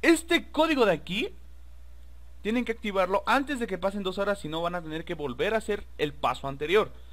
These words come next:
Vamos a copiarlo y ustedes dirán, "Oh, Monty, ¿dónde se tiene que activar este código?" Pues ahorita te digo, joven. Vamos a darle en copiar mientras. En Discord. Aquí, si no tienen cuenta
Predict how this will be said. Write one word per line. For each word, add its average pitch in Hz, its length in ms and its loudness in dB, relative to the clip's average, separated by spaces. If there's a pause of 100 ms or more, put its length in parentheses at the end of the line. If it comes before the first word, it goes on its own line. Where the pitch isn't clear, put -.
(360)
Vamos 285 260 2
a 208 80 -4
copiarlo 165 420 0
y 196 60 -2
ustedes 196 300 0
dirán, 170 280 0
"Oh, 359 220 4
Monty, 339 420 2
¿dónde 440 280 -4
se 320 100 -4
tiene 240 220 -4
que 254 60 -8
activar 180 300 -2
este 156 220 -8
código?" 117 420 -4 (180)
Pues - 120 -10
ahorita 127 220 -4
te 156 140 -4
digo, 165 320 -2
joven. 85 380 -8 (760)
Vamos 139 180 -8
a 113 60 -2
darle 120 160 -4
en 104 80 -8
copiar 123 380 -2
mientras. 156 460 -2 (300)
En 127 160 -6
Discord. 151 760 4 (440)
Aquí, 247 400 2 (340)
si - 140 -2
no 269 100 2
tienen 320 220 4
cuenta 240 440 4